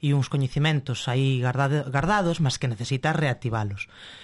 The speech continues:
Eso cunha formación interna do profesorado arranxábase. Hai, hai cursos desde a, as, as formacións do profesorado que fan de inglés, de reciclaxe, de francés e tal,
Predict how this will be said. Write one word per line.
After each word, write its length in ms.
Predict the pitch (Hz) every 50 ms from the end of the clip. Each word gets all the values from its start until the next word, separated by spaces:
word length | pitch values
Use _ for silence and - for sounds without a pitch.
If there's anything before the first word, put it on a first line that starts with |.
| - - 156
Eso 160 | 151 - 147
cunha 280 | - 156 151 151 143
formación 400 | - 151 143 143 135 - 151 143
interna 360 | 139 139 127 147 135 135 131 131
do 80 | -
profesorado 640 | - - - 131 110 151 165 180 196 226 269 - - - - _ _ - _ _ _ -
arranxábase. 1040 | 131 127 123 120 120 117 117 113 120 117 113 - 156 135 113 107 - - 117 101 - - - - - - - - -
Hai, 320 | 165 147 143 131 123 127 - -
hai 240 | 175 170 156 135
cursos 640 | - - 180 180 143 - - 139 127 - - - - _ _ _ _ _ _ _ _ 131
desde 400 | 127 123 110 117 120 123 123 120
a, 160 | 123 127 120 -
as, 480 | - 131 127 123 120 117 113 110 120 127
as 80 | 123 -
formacións 400 | - 135 120 123 - 143 123 135
do 60 | 131
profesorado 580 | 131 127 - 123 104 113 139 143 139 120 107 - - - _
que 80 | -
fan 300 | - - 165 147 143 127
de 80 | 135 131
inglés, 340 | 127 120 147 180 190 160 135
de 80 | 131
reciclaxe, 560 | 117 123 - - - - 147 156 165 - -
de 140 | 139 120 117
francés 420 | - 120 117 - - 170 143 - -
e 60 | 120
tal, 220 | 156 170 185 190